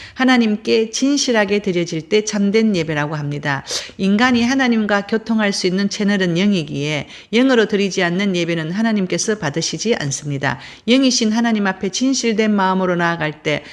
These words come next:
하나님께서는 우리의 예배를 기쁘게 받으십니다. 진리를 따랐던 신뢰에 대해 알아보겠습니다. 합당한 제사를 드렸던 아벨, 하나님과 동행한 에녹, 믿음으로 방주를 만든 노아, 부르심에 순종한 아브라함,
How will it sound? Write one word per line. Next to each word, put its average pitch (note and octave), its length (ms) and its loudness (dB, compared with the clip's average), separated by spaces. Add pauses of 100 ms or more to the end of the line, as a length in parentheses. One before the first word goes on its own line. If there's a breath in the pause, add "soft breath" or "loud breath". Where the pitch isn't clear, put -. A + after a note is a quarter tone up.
하나님께서는 G3 840 0
우리의 F3 480 0
예배를 D#3 380 0
기쁘게 D#3+ 500 -2
받으십니다. C3+ 1040 -4 (1120 loud breath)
진리를 C#4+ 520 2
따랐던 A3+ 580 0
신뢰에 A3+ 680 2
대해 F3 180 -2
알아보겠습니다. C#3+ 880 -6 (200 soft breath)
합당한 B3+ 640 0
제사를 G3+ 400 0
드렸던 F3+ 520 -4
아벨, C3 400 -4
하나님과 A3 520 0
동행한 F#3+ 520 -2 (140)
에녹, D3 340 -6 (180 soft breath)
믿음으로 A3+ 440 2
방주를 F#3+ 460 0
만든 E3+ 520 -2
노아, C#3 320 -4 (300 soft breath)
부르심에 A#3+ 440 0
순종한 A3+ 680 0
아브라함, D3 540 -2